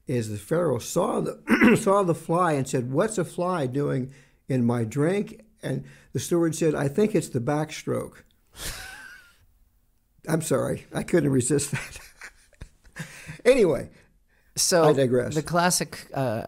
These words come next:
Speaker 2: classic commentator, Siftei Chachamim, uh, uh, explains Rashi, and he ex-, explains the, the very big difference between a fly in the drink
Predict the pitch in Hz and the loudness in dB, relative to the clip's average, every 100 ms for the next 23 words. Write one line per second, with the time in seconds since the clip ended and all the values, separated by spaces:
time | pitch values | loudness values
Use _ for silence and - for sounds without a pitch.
0 | - - 139 - - 139 135 131 117 110 | -8 -6 -4 -4 -4 -2 -2 -4 -4 -4
1 | 113 120 - 131 - 101 110 127 147 110 | -4 -6 -4 -6 -6 -8 -4 -2 -2 -2
2 | 92 - - - 110 110 113 - - - | -8 -10 -10 -6 -6 -8 -10 -10 -8 -4
3 | 135 123 117 107 101 - - 113 110 113 | -2 -2 -4 -6 -8 -10 -12 -12 -10 -10
4 | 117 - - - - 143 139 127 117 123 | -12 -16 -16 -12 -6 -4 -4 -4 -6 -6
5 | 110 131 160 147 143 135 202 175 - 135 | -4 -2 -2 -2 -4 -4 -6 -6 -8 -8
6 | 135 123 - 123 120 120 123 131 202 240 | -8 -10 -10 -8 -4 -4 -4 -4 -2 -2
7 | 196 - | -4 -10